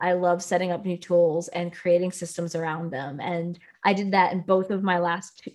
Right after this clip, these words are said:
businesses. And that is what I'm working to help other people do now in their businesses. And I go, "Well, could I have taken the step from my job as a project manager for a design firm and moved into that?"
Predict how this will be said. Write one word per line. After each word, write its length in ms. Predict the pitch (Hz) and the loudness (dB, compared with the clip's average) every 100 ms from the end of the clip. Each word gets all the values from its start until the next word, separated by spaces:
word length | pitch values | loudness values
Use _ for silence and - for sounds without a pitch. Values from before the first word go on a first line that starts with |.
| - | 2
businesses. 720 | 185 175 180 - 160 160 165 - | 2 4 -2 2 2 2 0 -2
And 400 | 180 175 180 190 - - _ _ _ _ 175 180 | 0 0 -2 -6 -18 -20 _ _ _ _ -16 0
that 220 | 226 226 | 4 6
is 140 | 294 247 | 6 6
what 140 | 240 | 4
I'm 160 | 208 208 | 6 4
working 340 | 190 196 185 | 0 -2 -4
to 60 | 190 | -4
help 220 | 196 170 | -4 -4
other 200 | - 180 | 0 0
people 400 | 165 - 285 233 | 0 -2 -2 -2
do 200 | 196 185 | -2 -2
now 260 | 175 180 175 | -2 -4 -2
in 160 | 175 175 | -4 0
their 220 | 196 233 | 2 2
businesses. 760 | 190 170 151 175 - 165 127 - - _ _ | 0 -2 -8 -8 -6 -6 -8 -12 -20 _ _
And 400 | 240 220 196 196 196 - _ _ 262 | 2 4 0 -4 -6 -18 _ _ 2
I 60 | |
go, 440 | 247 262 262 247 - - | 4 8 8 6 2 0
"Well, 320 | 269 240 - _ _ _ _ | 2 2 -4 _ _ _ _
could 160 | - 294 | 0 4
I 100 | 302 | 6
have 140 | 269 254 | 4 4
taken 320 | 285 294 269 | 2 2 -2
the 80 | 240 | -4
step 380 | - 254 254 | 2 2 2
from 200 | - 220 | -4 0
my 420 | 214 208 202 190 190 | 2 4 4 4 2
job 280 | 208 214 226 | 6 6 6
as 100 | 208 | 0
a 40 | |
project 540 | 202 - 233 226 208 214 | -4 2 4 4 0 2
manager 380 | 202 202 202 | 2 4 2
for 180 | 190 190 | 0 0
a 60 | 180 | 2
design 420 | 185 196 220 262 | 4 4 4 2
firm 240 | 254 196 | 2 2
and 120 | 185 196 | 4 4
moved 280 | 196 185 - | 4 2 -2
into 320 | 254 277 233 | 0 2 2
that?" 320 | 196 180 170 | 2 2 -2